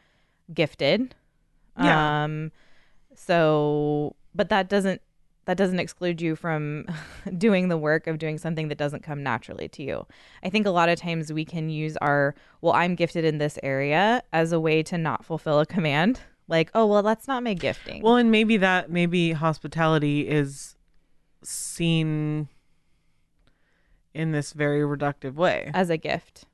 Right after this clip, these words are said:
Speaker 2: 'Cause for, I, my very first example that I spoke of is hosting people in your home.
Speaker 1: Mm-hmm.
Speaker 2: But that's not the only way to do hospitality.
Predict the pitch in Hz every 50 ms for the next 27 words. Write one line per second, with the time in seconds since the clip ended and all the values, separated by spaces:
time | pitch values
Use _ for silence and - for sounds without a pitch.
0 | _ _ - 190 185 - - - - - 185 185 185 - 208 175 180 175 165 143
1 | 165 170 170 160 160 147 160 170 170 165 156 - 170 156 - 147 147 143 151 170
2 | 170 156 147 147 147 143 143 139 139 - - 196 196 196 - 165 147 143 143 143
3 | - 143 147 - - 160 156 147 - 156 139 143 - - 151 - - 139 135 135
4 | 131 127 131 175 165 - - - - 202 202 190 180 165 160 160 165 160 - _
5 | 151 139 131 147 147 156 - - 151 147 - 135 147 151 147 143 143 147 147 143
6 | 139 135 143 143 139 139 139 131 143 139 139 - - - 160 170 165 98 69 64
7 | 85 131 156